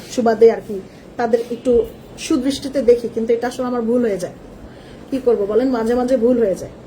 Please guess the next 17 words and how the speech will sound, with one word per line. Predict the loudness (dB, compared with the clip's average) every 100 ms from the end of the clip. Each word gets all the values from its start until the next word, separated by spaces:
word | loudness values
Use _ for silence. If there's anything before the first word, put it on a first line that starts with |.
| -16
এটা | -10 -4
আমারই | -2 -2 0
ভুল, | -2 -2
তাদের | -2 0
হয়তো | 0 0
বা | 0
ভুল | 2 -2
না, | -2
এটা | -8
আমারই | -4 -2 -2
ভুল, | -4 -12 -16 -20 -18 -12 -10
সরি, | -10 -12 -18 -14 -6 -2
এটা | 0
আমারই | 4 2
ভুল, | 2 -6 -8
ঠিক | -6 -6
আছে? | -6